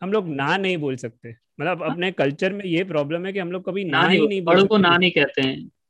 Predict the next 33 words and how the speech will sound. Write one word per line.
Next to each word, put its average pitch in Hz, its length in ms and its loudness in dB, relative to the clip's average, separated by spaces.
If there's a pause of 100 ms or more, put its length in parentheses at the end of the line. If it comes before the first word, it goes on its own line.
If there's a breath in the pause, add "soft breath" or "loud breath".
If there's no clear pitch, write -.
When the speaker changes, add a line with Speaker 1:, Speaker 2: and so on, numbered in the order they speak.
(360)
Speaker 1:
बड़े 170 140 2
Speaker 2:
है 165 60 0
Speaker 1:
को 190 60 4
Speaker 2:
ना? 190 60 4
Speaker 1:
ना 160 100 4
Speaker 2:
अपने 147 120 0
Speaker 1:
नहीं 135 100 2
Speaker 2:
मालिक 160 320 2
Speaker 1:
बोलते, - 0 -
Speaker 2:
को 180 60 -2
Speaker 1:
मतलब, 165 100 2
Speaker 2:
ना 156 100 6
नहीं 165 120 4
Speaker 1:
even 240 160 4
if - 80 -2
Speaker 2:
कहते 147 120 2
Speaker 1:
it, 147 60 -6
Speaker 2:
हैं। - 80 -10 (800)
Speaker 1:
हाँ, 127 200 -10 (100)
so 185 200 -8 (120)
this 208 160 -4
is 247 80 -4
a 233 200 0
really 190 320 0 (120)
big 185 380 -2
issue 208 240 -2
that 196 160 -2
we 185 140 -4
see 175 300 -4
that, 180 200 -4
you 160 100 -4
know, 208 140 -6
we 190 240 -6